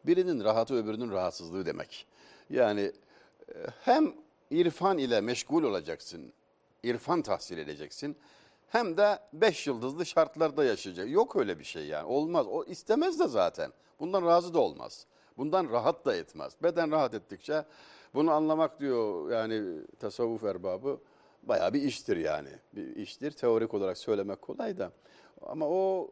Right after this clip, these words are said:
ızdırabı çekenler bundan lezzet duyuyorlar. O aşkın tezahürü o.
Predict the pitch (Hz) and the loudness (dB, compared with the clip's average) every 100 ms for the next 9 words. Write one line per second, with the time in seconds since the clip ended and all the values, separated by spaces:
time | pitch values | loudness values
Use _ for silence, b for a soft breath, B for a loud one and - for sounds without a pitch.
0 | - 165 151 160 160 156 156 139 143 139 | -2 -2 -2 2 4 4 0 -2 -2 -2
1 | 160 156 143 147 151 139 131 127 135 - | 0 -2 -2 -2 -2 0 -2 0 -4 -4
2 | - _ _ - 98 85 76 71 71 104 | -16 _ _ -16 -8 -6 -4 -6 -4 -6
3 | 117 - _ b b b b b - 98 | -6 -10 _ b b b b b -4 -2
4 | 107 - 123 117 98 87 98 85 92 90 | -2 -6 -10 -6 -4 -2 -2 -2 -4 -6
5 | 71 90 | -6 -8